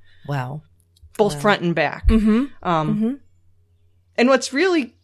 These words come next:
Speaker 2: kind of interesting to me is I've always associated this card, the Aeon or Aeon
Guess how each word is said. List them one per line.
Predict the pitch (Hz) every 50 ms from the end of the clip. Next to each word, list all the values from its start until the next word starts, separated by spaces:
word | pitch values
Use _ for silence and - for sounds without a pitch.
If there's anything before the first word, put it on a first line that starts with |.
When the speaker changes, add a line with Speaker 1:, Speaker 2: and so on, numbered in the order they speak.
| _ _ -
Speaker 2:
kind | - 233 226 220 220
of | 190
interesting | - 220 214 220 196 - - 214 196 190
to | 185
me | 196 202 190 175
is | 156 160
I've | 175 175 175
always | 202 196 190 185 180 175 -
associated | 185 - - 190 180 170 - - 185 175 170 156 165 160 156 147
this | - 165 170 - - -
card, | - - 160 156 147 156 156 160 160 - - - - - - - _ _
the | - - 170
Aeon | 170 160 160 156 156 160 160 160
or | 170 165 -
Aeon | 156 151 147 147 147 147 143 151 156 160 185